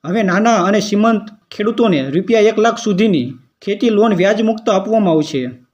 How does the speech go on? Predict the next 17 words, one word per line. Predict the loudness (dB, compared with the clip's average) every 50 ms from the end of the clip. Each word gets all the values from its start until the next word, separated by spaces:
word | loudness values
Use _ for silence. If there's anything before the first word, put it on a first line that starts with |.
| _ _ -8
અરજી | -6 -4 0 0 2
માટે | 2 2 0 0 0
નજીકની | 0 0 2 0 0 0 0 0 0
સહકારી | 0 0 0 0 0 0 0 0 2
બેંકનો | 0 0 -2 -2 -2 -4
સંપર્ક | -2 -2 -4 -2 0 -2 -2 -2 -2
કરો. | -2 -2 -2 -2 -2 -4 -8 -12 -20 _ _ _ -6
કચ્છ | -4 -4 -4 -6 -12 -14 -8
અને | -4 -2 0
ઉત્તર | 0 0 0 -2 -2 -2 -2
ગુજરાતના | -2 -2 0 0 0 0 0 -2 -4
કેટલાક | -2 -4 -6 -4 -2 -2 -2 -2
વિસ્તારોમાં | -4 -6 -4 -2 -2 0 0 0 -2 -4 -4 -8 -16 -20 _ _ _ _ _ _ _
વરસાદનો | -12 -12 -8 -2 -2 -2 0 2 0
અભાવ | 0 2 2 2 2 2
જણાય | 2 0 0 0 -2
છે. | -4 -6 -8